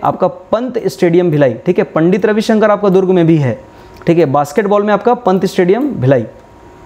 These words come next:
राजनांदगांव में basketball और table tennis के लिए दिग्विजय stadium, अंबिकापुर football के लिए आपका गांधी stadium,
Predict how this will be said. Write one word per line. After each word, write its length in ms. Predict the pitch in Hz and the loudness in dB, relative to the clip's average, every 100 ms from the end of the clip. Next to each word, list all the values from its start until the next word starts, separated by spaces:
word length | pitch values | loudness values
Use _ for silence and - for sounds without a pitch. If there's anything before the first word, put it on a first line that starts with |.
| - - - | -20 -10 -2
राजनांदगांव 500 | 135 175 220 226 202 | 0 0 0 0 0
में 180 | 202 262 - - - | -2 -8 -14 -20 -4
basketball 640 | 131 190 - 247 208 226 | -2 -2 -2 -4 0 0
और 100 | 233 | 0
table 260 | 196 180 202 | 2 2 2
tennis 260 | 202 208 202 | 0 -2 0
के 80 | |
लिए 100 | 214 | 0
दिग्विजय 400 | 180 147 151 170 202 | 2 0 2 0 0
stadium, 380 | 208 196 226 247 - - - - | 0 -2 -2 -8 -14 -20 -20 -6
अंबिकापुर 480 | 143 170 196 233 240 | -2 0 0 0 -2
football 440 | - 180 160 196 | -2 0 0 -2
के 120 | 214 208 | -2 0
लिए 140 | 214 | 2
आपका 200 | 208 190 | 2 2
गांधी 300 | 147 135 170 | 0 0 0
stadium, 440 | 208 202 190 226 | 0 0 2 0